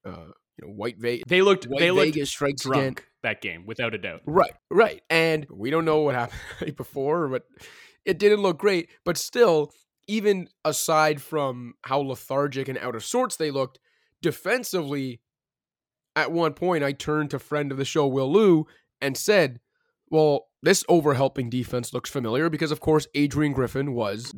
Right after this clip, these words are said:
Speaker 1: one of the top assistants on Nick Nurse's staff, and I believe actually was kind of, like, the defensive coordinator, um, you know,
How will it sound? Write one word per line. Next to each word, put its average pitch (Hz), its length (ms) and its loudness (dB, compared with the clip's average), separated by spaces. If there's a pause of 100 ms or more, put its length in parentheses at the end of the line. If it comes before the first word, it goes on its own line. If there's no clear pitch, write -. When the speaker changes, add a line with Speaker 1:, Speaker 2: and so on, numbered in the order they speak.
(120)
Speaker 1:
one 131 300 -2
of 131 180 -4
the 131 440 -6
top 123 240 -2
assistants 131 500 -8
on 107 160 -8
Nick 120 160 -6
Nurse's 214 320 0
staff, 135 260 -2
and 151 120 0
I 156 80 4
believe 165 340 -2
actually 147 380 0
was 127 200 0
kind 135 240 -4
of, 123 80 -4
like, 117 220 -6
the 123 100 -6
defensive 120 560 -4
coordinator, 117 540 -2 (400)
um, - 300 -16 (300)
you 131 100 -2
know, 107 100 -2